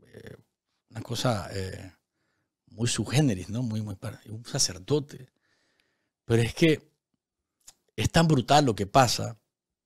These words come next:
es tan, eh, arrolladora esa realidad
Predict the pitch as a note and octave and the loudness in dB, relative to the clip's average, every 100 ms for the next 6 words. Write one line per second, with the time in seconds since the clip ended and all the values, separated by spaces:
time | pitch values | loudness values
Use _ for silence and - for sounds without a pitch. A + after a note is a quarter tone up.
0 | _ _ G#2 - - D3 B2+ G#2+ - G2+ | _ _ -8 0 6 6 6 2 -2 -2
1 | G2 F#2+ F2+ - - G#2+ A2 A2 G2 G2+ | -2 -6 -10 -14 -4 2 6 6 6 12
2 | D3+ D#3+ A2+ A2+ - B2+ A#2+ A2 G2 A2 | 12 12 12 6 4 2 0 -2 0 2
3 | B2+ C3 | 2 0